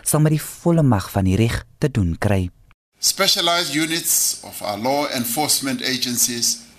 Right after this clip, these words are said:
Speaker 2: are working round the clock to locate and apprehend those responsible for planning and coordinating this violence. We will spare no effort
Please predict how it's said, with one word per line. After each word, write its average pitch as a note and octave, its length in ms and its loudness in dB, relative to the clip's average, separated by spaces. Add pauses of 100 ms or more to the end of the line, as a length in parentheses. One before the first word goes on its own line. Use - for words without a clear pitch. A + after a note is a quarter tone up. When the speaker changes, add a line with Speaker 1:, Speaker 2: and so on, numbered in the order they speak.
Speaker 2:
are F#2+ 180 -2
working C#3 640 -2 (240)
round C#3 340 0
the B2+ 80 -4
clock B2+ 500 -4 (220)
to E3+ 160 -2
locate E3 880 -2 (120)
and A2+ 180 -6 (180)
apprehend C#3+ 840 -2
those D3 440 0
responsible B2 880 -2 (280)
for - 300 -8
planning E3 680 -2 (240)
and A2+ 220 -2
coordinating B2 920 -2
this G2+ 180 -4
violence. - 1080 -6 (180)
We B2+ 140 2
will C3 180 -2
spare C3 540 -2
no C#3 300 -2
effort - 720 -6